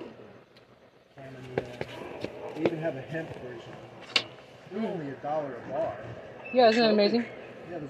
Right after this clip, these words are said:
Speaker 1: zote is a dollar fifty.
Speaker 2: Hmm.
Speaker 1: It's just that the zote, I, I was just wondering, wondering if I used, if you used it because you
Speaker 2: <laughs>
Speaker 1: noticed something with your hands.
Speaker 2: Oh, uh-huh.
Speaker 1: Your
Speaker 2: What?
Speaker 1: hands being... Uh,
Speaker 2: What?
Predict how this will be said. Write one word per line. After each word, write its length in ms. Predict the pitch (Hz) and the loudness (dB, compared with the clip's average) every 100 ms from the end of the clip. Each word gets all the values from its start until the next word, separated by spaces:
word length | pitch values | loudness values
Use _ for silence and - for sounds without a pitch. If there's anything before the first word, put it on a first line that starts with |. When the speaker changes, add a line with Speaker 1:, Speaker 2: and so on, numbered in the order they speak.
| 156 | -6
Speaker 1:
zote 160 | 196 220 | -6 -6
is 60 | 147 | -8
a 40 | |
dollar 260 | 131 131 120 - | -6 -6 -8 -8
fifty. 320 | 180 - - - - - | -8 -8 -12 -14 -4 0
Speaker 2:
Hmm. 100 | 240 - - - - - - - - - - | 0 0 -18 -20 -18 -16 -16 -16 -14 -12 -12
Speaker 1:
It's 120 | - | -10
just 140 | - | -8
that 100 | - | -6
the 80 | - - | -6 -4
zote, 380 | - 170 - | -4 -4 -4
I, 500 | 214 196 190 - - | -4 -2 -2 -4 -6
I 40 | - | -6
was 100 | - - | 2 10
just 240 | 784 719 | 12 12
wondering, 280 | 659 - 762 932 932 855 762 - - | 10 12 12 12 12 12 12 12 8
wondering 340 | - - 698 679 | 8 8 8 8
if 80 | 659 | 8
I 80 | - | 6
used, 440 | 165 170 196 - - | 4 -2 -6 -8 -8
if 160 | 147 - | -8 -6
you 100 | 170 | -8
used 360 | 160 165 233 226 | -6 -6 -6 -8
it 120 | 226 | -12
because 240 | - - - | -12 2 8
you 80 | 285 | 12
Speaker 2:
<laughs> 440 | 277 262 254 240 | 12 12 12 8
Speaker 1:
noticed 220 | 170 339 | 4 -2
something 280 | - - - 151 | -2 -2 -4 -8
with 100 | 135 | -8
your 80 | 123 | -8
hands. 380 | 135 143 160 185 196 | -8 -8 -8 -6 -2
Speaker 2:
Oh, 80 | 208 | -2
uh-huh. 560 | 165 - - - 185 180 208 - 127 | -2 -10 -14 -10 -8 -8 -10 -12 -12
Speaker 1:
Your 100 | 135 131 | -8 -6
Speaker 2:
What? 140 | 156 | -6
Speaker 1:
hands 180 | 151 147 - | -6 -10 -10
being... 320 | 143 143 139 127 | -10 -8 -10 -10
Uh, 400 | - - - - - | -14 -16 -14 -14 -6
Speaker 2:
What? 220 | 185 170 | -2 0